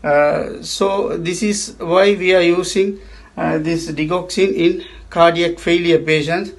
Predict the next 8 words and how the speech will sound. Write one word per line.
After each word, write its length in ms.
in 160
order 360
to 280
increase 520
the 240
contractility 840
of 200
the 200